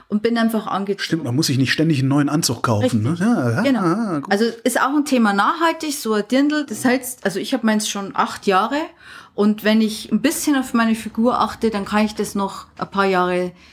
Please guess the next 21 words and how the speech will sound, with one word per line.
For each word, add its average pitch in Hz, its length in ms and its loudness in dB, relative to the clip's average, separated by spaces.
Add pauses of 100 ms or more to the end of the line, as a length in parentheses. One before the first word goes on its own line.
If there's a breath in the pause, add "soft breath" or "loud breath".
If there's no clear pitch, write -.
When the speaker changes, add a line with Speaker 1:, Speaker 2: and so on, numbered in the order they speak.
(140 loud breath)
Speaker 1:
tragen 240 440 0 (220 loud breath)
und 202 300 0
notfalls 196 580 2
kann 190 160 -2
man, 160 360 0
äh, 170 40 -8
links 180 260 -2
und 175 60 -4
rechts 165 300 -6
eine 175 140 -4
Naht 143 280 -8
rauslassen. 143 540 -18 (840)
Speaker 2:
Was - 220 -2
gehört 139 260 0
zur 131 140 -2
perfekten 127 480 -2
Brotzeit? 101 680 -6 (2750)
Speaker 1:
Für - 180 0
meine 226 360 2
Brotzeit, 302 580 -2
also 202 360 -2